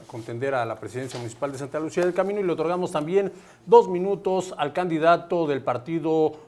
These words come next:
Movimiento Ciudadano, Eleazar Carrasco Benítez, para reforzar el tema que ya se planteó, transparencia, rendición de cuentas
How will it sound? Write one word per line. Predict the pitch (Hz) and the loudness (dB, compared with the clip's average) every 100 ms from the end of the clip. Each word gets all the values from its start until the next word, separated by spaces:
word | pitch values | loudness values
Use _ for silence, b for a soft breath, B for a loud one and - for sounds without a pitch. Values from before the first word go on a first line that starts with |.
| _ | _
Movimiento | 170 180 165 165 170 175 | 0 2 4 2 0 -2
Ciudadano, | 143 135 160 190 185 | 0 0 2 0 0
Eleazar | 151 160 156 | -2 0 -2
Carrasco | 156 139 147 151 180 | 0 0 0 0 0
Benítez, | 175 190 208 208 202 | 0 0 0 0 0
para | 160 147 | 0 0
reforzar | 131 123 123 160 | -2 -8 -6 -4
el | 156 - | -4 -4
tema | 156 156 147 | -2 -2 -4
que | 127 | -6
ya | 131 | -6
se | - 139 | -6 -8
planteó, | 151 151 190 | -8 -2 -4
transparencia, | 175 127 117 123 143 143 | -2 -8 -8 -8 -8 -6
rendición | 120 113 110 139 | -6 -8 -8 -10
de | |
cuentas | 131 156 156 151 - | -6 -6 -4 -4 -6